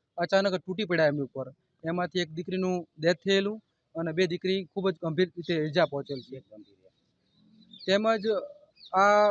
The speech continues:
વારી ઘડીએ જીબીને, સ્ટાફને દર ગુરુવારે ચોમાસા અગાઉ હંમેશા કહેતા રહેતા હોય છે કે, "ભાઈ,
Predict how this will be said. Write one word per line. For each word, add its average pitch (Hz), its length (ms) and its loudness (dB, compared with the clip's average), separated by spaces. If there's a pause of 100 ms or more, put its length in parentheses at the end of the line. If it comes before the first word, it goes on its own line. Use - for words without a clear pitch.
(100)
વારી 180 280 4
ઘડીએ 220 400 4
જીબીને, 180 580 0
સ્ટાફને 175 720 0 (580)
દર 190 220 4
ગુરુવારે 196 560 4 (800)
ચોમાસા 190 420 2
અગાઉ 185 240 4
હંમેશા 180 280 0
કહેતા 196 280 2
રહેતા 190 180 4
હોય 196 120 2
છે 190 80 0
કે, 170 80 -12
"ભાઈ, 185 260 4